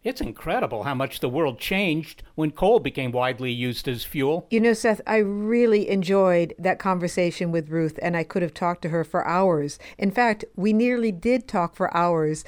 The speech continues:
Speaker 2: She provided many more examples of how coal transformed society, more examples than we had time to include in this episode.
Speaker 1: Such as?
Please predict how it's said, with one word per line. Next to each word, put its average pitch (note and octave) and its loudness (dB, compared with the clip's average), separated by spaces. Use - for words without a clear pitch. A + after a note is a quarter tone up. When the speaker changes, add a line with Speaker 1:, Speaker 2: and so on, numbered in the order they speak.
Speaker 2:
She - -2
provided A3 2
many A#3 4
more B3 4
examples G3 0
of F3 -2
how G3 2
coal G#3 2
transformed G3 0
society, A3 0
more B3 4
examples A3 0
than F#3+ 0
we G#3 0
had G3 0
time G3+ -2
to G#3 2
include F#3 0
in E3+ 0
this F#3 0
episode. F3+ 0
Speaker 1:
Such - -6
as? D3 -2